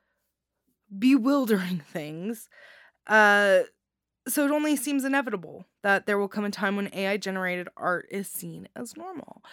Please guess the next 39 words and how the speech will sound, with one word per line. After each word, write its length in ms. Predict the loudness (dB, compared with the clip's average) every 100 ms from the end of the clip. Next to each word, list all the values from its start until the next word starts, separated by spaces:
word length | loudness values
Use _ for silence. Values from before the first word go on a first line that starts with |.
| -20 -20 -10 4
Uh, 180 | 4
but 420 | 4 4 4 4 0
to 180 | -2
add 240 | 2 0 0
to 120 | -2
Michael's 340 | -4 -2 -6 -6
point, 360 | -14 -14 -8
you 140 | -4 -2
know, 120 | -2
we 180 | -4 -6
think 420 | -4 -2 -2 -4
of 340 | -2 0 0 -2
art 300 | 0 2 2 -2
as 200 | -4 -2
a 140 | -4
very 340 | -2 -2 -2
intense 720 | -4 -6 -10 -10 -10 -12 -16 -16 -20 -20 _ -12
personal 600 | -2 -2 -2 -6 -6 -8
thing 680 | -6 -2 0 0 -2 -4 -8 -20 -20 -20 _ _ 4
until 380 | 4 6 4
we 140 | 4 -2
see 260 | -2 0
it 120 | 0 0
on 460 | -4 -2 -2 -2 -4
the 60 |
big 240 | -2 -4 -4
screen 520 | -6 -4 -4 -4 -8 -10
or 100 | -12
hear 260 | -6 -6
it 100 | -6
through 160 | -14 -14
speakers 840 | -12 -10 -4 -2 0 -2 -6 -10 -8
or 200 | -6 -4
just 380 | -6 -6 -8
see 240 | -8 -2 0
it 260 | 0 -4 -8 _
at 280 | 4 4 0 -6
a 100 | -6
large 1200 | -6 -12 -8 -4 0 0 0 -6 -12 -16 -16